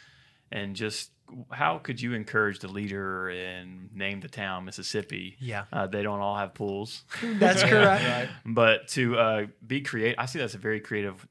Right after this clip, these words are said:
Speaker 1: arm of ministry, how
Speaker 3: Mm-hmm.
Speaker 1: God can use that. So what, what would you say to those folks in their context across the state, how to, um, I don't know, be it, find something to be a catalyst for ministry, continue ministry, taking it forward, and thinking of new ways to do ministry in their area?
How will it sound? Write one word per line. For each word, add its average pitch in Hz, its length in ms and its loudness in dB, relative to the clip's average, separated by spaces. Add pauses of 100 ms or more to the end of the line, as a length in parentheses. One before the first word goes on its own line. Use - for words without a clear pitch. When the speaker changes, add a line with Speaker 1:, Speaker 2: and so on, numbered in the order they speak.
Speaker 1:
arm 95 200 -6
of 90 100 -10
ministry, 101 580 -8
how 101 200 -4
Speaker 3:
Mm-hmm. 92 100 -8
Speaker 1:
God 92 260 -6
can 98 160 -14
use 95 200 -12
that. 95 200 -12
So 101 140 -6
what, 127 240 -2
what 135 260 0
would 143 80 -4
you 110 80 -4
say 113 200 0
to 104 60 0
those 101 160 -6
folks 98 280 -6
in 104 60 -8
their 98 100 -4
context 95 540 -6
across 95 240 -6
the - 60 -16
state, 92 380 -4 (320)
how 92 200 0
to, 90 340 -10
um, 87 280 -10 (600)
I 117 100 2
don't 117 120 2
know, 110 120 0 (540)
be 113 140 2
it, - 240 -8
find 127 200 4
something 120 200 -4
to - 20 -6
be 110 80 -4
a 110 60 -2
catalyst 110 400 -2
for 107 60 -10
ministry, 107 420 -6
continue 107 400 -8
ministry, 104 420 -8
taking 101 240 -10
it - 60 -20
forward, 98 420 -8
and 92 140 -12
thinking 98 180 -12
of 92 80 -14
new 95 140 -12
ways 92 260 -10
to 90 80 -18
do 90 140 -12
ministry 87 360 -12
in - 60 -16
their - 180 -14
area? - 260 -14